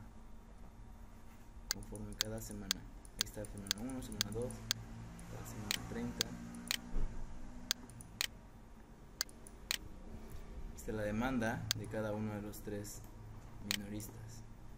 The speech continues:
Cuando esto una, una gráfica, pues ya consigues ver una información más,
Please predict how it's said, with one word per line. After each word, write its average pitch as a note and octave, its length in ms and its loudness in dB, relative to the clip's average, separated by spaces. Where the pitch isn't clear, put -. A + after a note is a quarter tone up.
Cuando A#2 220 4
esto C3 260 2
una, B2 760 6
una C3 160 6
gráfica, C3+ 720 6
pues G#2 160 -2
ya G#2+ 140 4
consigues A2 500 2
ver A2 260 6
una A2+ 160 4
información A2 720 2
más, G#2+ 600 0